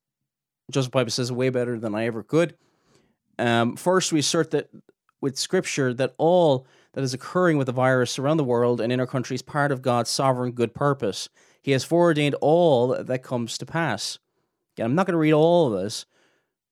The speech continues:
So that's his first point. This is part of God's sovereign decretive will.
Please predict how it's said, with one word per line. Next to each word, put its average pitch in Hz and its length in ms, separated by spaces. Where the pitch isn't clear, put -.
So - 120
that's 175 100
his 190 120
first 160 360
point. 135 480
This 135 140
is 135 80
part 139 440
of 131 200
God's 123 600
sovereign 127 840
decretive 117 760
will. 123 400